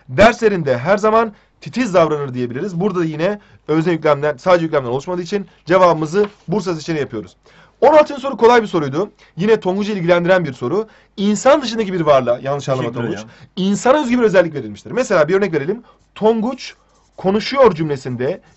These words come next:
Speaker 1: insan dışındaki bir varlığa insana özgü bir özellik verilmiş midir Tonguç?
Speaker 2: Hayır hocam.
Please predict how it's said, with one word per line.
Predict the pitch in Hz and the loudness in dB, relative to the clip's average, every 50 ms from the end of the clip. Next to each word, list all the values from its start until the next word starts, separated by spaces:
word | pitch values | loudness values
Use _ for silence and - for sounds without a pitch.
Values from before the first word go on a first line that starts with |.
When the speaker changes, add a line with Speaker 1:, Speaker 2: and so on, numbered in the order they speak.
| _ _ | _ _
Speaker 1:
insan | 165 165 175 180 170 - 233 262 277 269 | -4 -4 -2 -4 -2 0 0 2 2 0
dışındaki | 233 202 208 190 156 165 | -4 -6 -6 -4 -2 -2
bir | 165 147 | -2 0
varlığa | 135 131 131 123 120 117 120 131 175 214 220 - - _ _ | 2 2 4 4 2 2 0 0 0 0 -4 -8 -16 _ _
insana | - 175 185 170 226 233 | -8 -8 -2 0 0 0
özgü | 240 226 185 190 | 0 0 -2 -4
bir | 190 208 | -4 -2
özellik | 190 208 208 202 | 0 0 -2 -2
verilmiş | 180 202 202 220 269 240 | -2 -4 -4 -6 -6 -6
midir | 220 180 147 | -4 -4 -4
Tonguç? | 123 147 120 131 202 208 - - | -4 -6 -8 -8 -10 -12 -10 -6
Speaker 2:
Hayır | 117 135 156 156 151 | -6 -4 -4 -4 -6
hocam. | 127 110 127 147 151 | -8 -10 -12 -12 -14